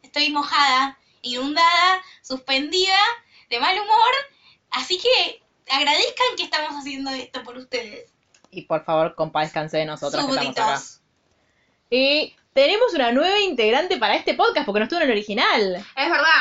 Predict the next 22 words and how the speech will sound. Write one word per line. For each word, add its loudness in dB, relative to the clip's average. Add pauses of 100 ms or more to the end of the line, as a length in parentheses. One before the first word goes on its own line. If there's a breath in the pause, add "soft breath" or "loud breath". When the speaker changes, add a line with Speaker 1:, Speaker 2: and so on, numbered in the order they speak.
(160)
Speaker 3:
Hola. 2
Speaker 2:
Lucila 2
Aranda, 2
¿cómo 2
estás? 0
Speaker 1:
Tuvo -4
Speaker 3:
Bien. 2
Speaker 1:
la 0
misma -6 (240)
ayer. 2
Speaker 3:
Paso 0 (460)
a -2
poner -4
en -4
autos, -4
porque -12
estamos -12
mojados -6
y -14
más, -4
porque -18
hoy -12